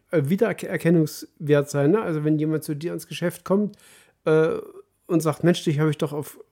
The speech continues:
auf Instagram gesehen, auf TikTok gesehen“, da, genau das ist doch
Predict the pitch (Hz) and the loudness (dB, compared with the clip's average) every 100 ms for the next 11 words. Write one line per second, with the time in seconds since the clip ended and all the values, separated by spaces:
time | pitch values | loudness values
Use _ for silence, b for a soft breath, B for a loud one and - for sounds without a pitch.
0 | - 143 147 196 180 - 170 156 151 156 | -12 -8 -6 -6 -6 -2 0 2 4 2
1 | - B B B 151 - 175 - 147 143 | 2 B B B -10 -6 -6 -4 -4 0
2 | 151 143 B B _ _ _ 156 147 165 | 0 0 B B _ _ _ -6 -6 -4
3 | 139 170 220 233 - - 202 - 160 - | 2 4 6 2 -2 -6 -8 -4 -4 -6